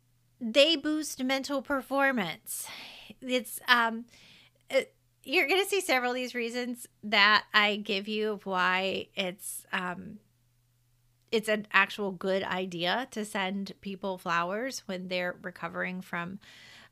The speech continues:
um, they're in the hospital and they're recovering from a, an illness or a surgery. Um, we're gonna talk about a couple in, um, a, a,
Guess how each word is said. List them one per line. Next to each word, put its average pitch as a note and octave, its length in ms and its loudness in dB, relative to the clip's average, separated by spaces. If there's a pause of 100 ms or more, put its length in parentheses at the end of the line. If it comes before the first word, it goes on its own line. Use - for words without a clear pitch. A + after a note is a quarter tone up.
(100)
um, F#3+ 340 -2
they're G#3 140 0
in G3+ 140 0
the G3+ 80 0
hospital G3+ 760 -2
and F#3 140 -8
they're F#3 120 -6
recovering F#3 640 -8
from F3+ 520 -8 (140)
a, D3 240 -8 (1200)
an G#3+ 200 -2
illness G#3+ 520 0
or F3 140 -4
a G3 80 -6
surgery. G#3+ 720 0 (400)
Um, F#3+ 240 -4
we're G3+ 100 -6
gonna G3+ 120 -2
talk G#3+ 180 -4
about F#3 380 -4 (1200)
a B3+ 80 -8
couple G3+ 380 -2
in, F#3+ 500 -4
um, F3 380 -6 (260)
a, - 260 -6 (180)
a, G3+ 160 -2